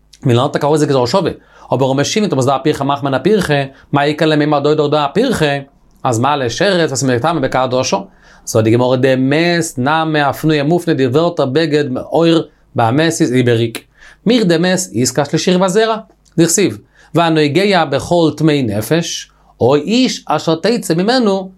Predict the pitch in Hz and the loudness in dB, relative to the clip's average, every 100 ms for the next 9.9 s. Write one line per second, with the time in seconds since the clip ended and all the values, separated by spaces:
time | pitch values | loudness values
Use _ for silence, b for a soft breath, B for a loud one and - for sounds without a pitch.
0 | - - 143 160 160 185 190 196 247 233 | -12 -4 -2 0 0 0 0 0 0 -2
1 | - - _ _ _ 208 202 - 302 302 | -4 -12 _ _ _ 0 0 2 2 2
2 | 233 214 208 190 175 156 185 175 151 185 | 2 0 0 0 2 2 2 0 0 0
3 | 180 170 196 160 170 165 185 180 165 156 | 0 0 0 0 0 0 2 2 0 0
4 | 143 151 160 160 160 170 165 160 180 156 | 0 0 0 0 2 2 2 0 0 0
5 | 139 135 143 156 139 135 139 139 135 135 | 0 0 0 0 -2 -2 0 0 0 -2
6 | - 113 127 247 226 - - B B B | -2 -2 0 0 0 -4 -12 B B B
7 | B - 87 92 151 151 143 131 120 156 | B -8 -4 0 2 2 0 0 0 2
8 | 160 151 131 139 156 139 131 117 117 139 | 2 0 -2 -2 -2 -2 -2 -2 -2 0
9 | 156 135 120 110 196 202 - - | 0 0 0 0 0 -2 -4 -6